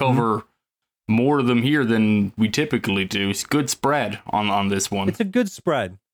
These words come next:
Speaker 2: Good spread. Yeah, I, I think we, we get most of the big ones. Most of the heavy hitters are involved here.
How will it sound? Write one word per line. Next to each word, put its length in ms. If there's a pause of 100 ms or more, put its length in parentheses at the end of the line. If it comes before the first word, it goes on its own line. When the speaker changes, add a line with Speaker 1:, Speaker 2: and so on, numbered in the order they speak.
Speaker 2:
Good 140
spread. 380
Yeah, 260
I, 220
I 100
think 240
we, 120
we 180
get 180
most 360
of 40
the 60
big 240
ones. 280
Most 200
of 60
the 80
heavy 260
hitters 400
are 100
involved 460
here. 320